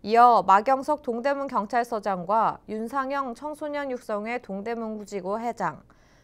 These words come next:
청소년문화발전위원회 권용걸 사무국장, 학생과 유관기관 관계자 등 백여 명이 참석한 가운데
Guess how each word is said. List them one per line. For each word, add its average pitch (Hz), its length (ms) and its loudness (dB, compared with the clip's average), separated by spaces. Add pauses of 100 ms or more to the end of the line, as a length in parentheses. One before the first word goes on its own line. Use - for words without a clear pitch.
청소년문화발전위원회 240 1800 -4
권용걸 233 560 -4
사무국장, 247 800 -4 (480)
학생과 269 720 0
유관기관 240 680 -2
관계자 196 540 -4
등 208 320 -8 (360)
백여 233 320 2
명이 277 260 -4
참석한 302 560 -6
가운데 180 580 -2